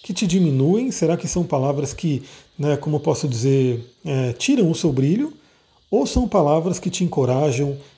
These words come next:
que te alimentam, que te nutrem, né, e que fazem com que seu brilho fique cada vez maior? Esse é um ponto importante.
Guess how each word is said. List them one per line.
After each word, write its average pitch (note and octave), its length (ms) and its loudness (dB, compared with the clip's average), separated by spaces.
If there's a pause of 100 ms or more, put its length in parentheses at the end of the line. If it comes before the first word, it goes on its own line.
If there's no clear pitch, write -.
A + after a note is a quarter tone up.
que F3 120 -6
te - 120 -2
alimentam, C#3 640 0
que - 140 -10
te D#3+ 120 -2
nutrem, E3+ 600 0 (260)
né, D3+ 120 -2
e - 20 -2
que F3 120 -4
fazem D#3+ 380 2
com F3 100 -4
que D#3+ 120 -4
seu E3+ 140 0
brilho D3 420 0 (320)
fique F3+ 200 -6
cada C#3 220 2
vez C#3 160 2
maior? A2+ 400 0 (560)
Esse - 100 -6
é F#3+ 40 2
um F3+ 60 0
ponto E3 260 -2
importante. B2+ 600 -2